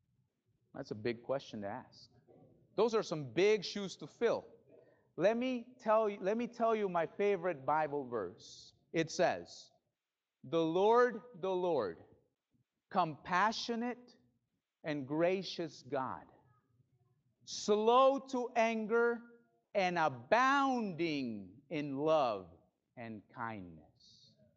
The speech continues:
Are you a compassionate husband? Are you a compassionate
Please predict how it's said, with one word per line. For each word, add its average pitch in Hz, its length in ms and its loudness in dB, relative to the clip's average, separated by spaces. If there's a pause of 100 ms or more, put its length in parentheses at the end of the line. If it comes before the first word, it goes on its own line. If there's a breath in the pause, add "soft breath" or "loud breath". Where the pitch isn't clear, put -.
(1120)
Are 156 40 0
you 185 200 -2
a 214 40 0
compassionate 165 680 -6 (300)
husband? 185 580 -6 (1400)
Are 143 80 0
you 180 160 4
a - 60 4
compassionate 156 880 -4